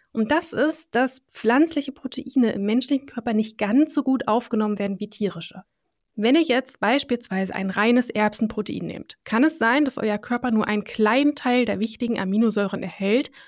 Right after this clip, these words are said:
und ihm dann eben wichtige Bestandteile zur Herstellung von Eiweißen fehlen. Deswegen, ein kleiner Tipp von mir,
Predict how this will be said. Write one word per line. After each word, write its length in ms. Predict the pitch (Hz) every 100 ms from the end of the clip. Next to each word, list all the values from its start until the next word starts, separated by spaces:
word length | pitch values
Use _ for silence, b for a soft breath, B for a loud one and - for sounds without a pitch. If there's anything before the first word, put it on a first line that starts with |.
| b
und 240 | b 269 277
ihm 160 | 262
dann 160 | 240 226
eben 260 | - 233 208
wichtige 380 | 233 - 233
Bestandteile 580 | 220 - 214 226 - 208
zur 140 | 220 208
Herstellung 540 | 208 226 233 220 220
von 180 | 220 -
Eiweißen 400 | 190 190 185 196
fehlen. 680 | - - 185 180 180 - - _ _ _ _ _
Deswegen, 600 | 226 262 - 277 294 302
ein 60 | 220
kleiner 340 | 220 214 208
Tipp 180 | 254 294
von 240 | - 240
mir, 260 | 240 240